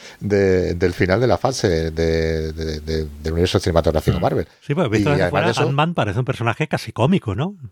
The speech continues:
Speaker 1: Sí, ¿no? Y de hecho yo creo que está presentado así, ¿no? Es un personaje
Speaker 2: Sí.
Speaker 1: un poco el per-, la historia típica del perdedor que se redime, ¿no? Y, y demás. Es muy divertido porque además el Paul Rudd es, lo hace fenomenal. Cosa, un actor que no me llamaba mucho la atención antes, pero aquí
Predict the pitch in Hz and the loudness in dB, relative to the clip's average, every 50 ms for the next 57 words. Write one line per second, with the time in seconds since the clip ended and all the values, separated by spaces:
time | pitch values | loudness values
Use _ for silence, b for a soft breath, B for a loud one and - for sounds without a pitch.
0 | _ _ _ _ _ _ _ _ _ - - - 135 139 156 185 - - 101 143 | _ _ _ _ _ _ _ _ _ -8 -4 0 0 0 0 -2 -4 -2 0 0
1 | 160 120 98 98 - - 139 117 113 123 135 135 131 - 139 - - 123 127 117 | 2 2 2 2 2 2 2 2 2 2 2 2 2 0 0 0 0 0 0 0
2 | 117 98 82 78 76 - 117 135 143 117 117 143 135 120 104 92 101 95 104 98 | 2 2 2 2 2 0 0 0 0 0 0 0 0 -2 -2 -2 -2 0 0 0
3 | 101 - - 98 98 95 90 90 90 95 90 101 95 95 95 92 87 - 95 92 | 0 2 2 2 2 2 2 0 0 0 0 2 2 2 2 2 0 0 0 -2
4 | 90 90 90 85 82 - 101 95 90 - 90 92 92 90 87 85 - - 87 82 | 0 0 0 0 0 0 0 2 2 2 2 2 2 2 2 2 0 0 2 2
5 | 85 87 90 98 98 98 92 - 101 - 98 87 85 90 87 90 95 98 95 95 | 2 2 2 2 2 0 0 -2 0 0 0 2 2 2 2 4 2 2 2 2
6 | 92 95 95 92 95 92 92 92 98 107 117 120 117 113 110 101 98 98 95 95 | 2 4 4 2 2 2 2 2 2 2 2 2 2 2 2 2 2 2 0 0
7 | - - 104 98 98 98 98 117 156 - b b b b b b b b _ - | -2 -2 -2 0 0 2 2 0 0 -2 b b b b b b b b _ -10
8 | - 95 92 95 92 90 87 85 78 110 135 135 110 92 85 80 90 87 - 90 | -4 -2 0 2 2 2 2 0 0 0 0 2 2 2 2 2 0 0 0 -2
9 | 80 80 - - 90 85 82 82 92 98 - 95 - 92 85 80 76 - 90 80 | -2 -4 -2 -2 0 0 0 0 0 -2 -2 -4 -4 -2 -2 -2 0 0 0 0
10 | 80 - - - 73 73 73 76 76 95 135 - - 98 98 113 101 104 107 110 | 0 -2 -4 -6 -6 -6 -4 -4 -4 -4 -2 -2 -2 0 0 0 0 0 0 0
11 | 110 - 131 107 104 104 110 117 120 113 117 110 113 113 113 113 120 - - 113 | -2 -2 -2 -2 -2 0 0 0 0 0 0 0 0 0 0 0 0 0 0 0
12 | 101 101 101 98 - 117 110 120 160 175 160 120 - - 78 76 73 76 101 131 | 0 0 -2 -2 0 0 0 0 0 0 0 0 0 0 0 0 0 -2 -4 -4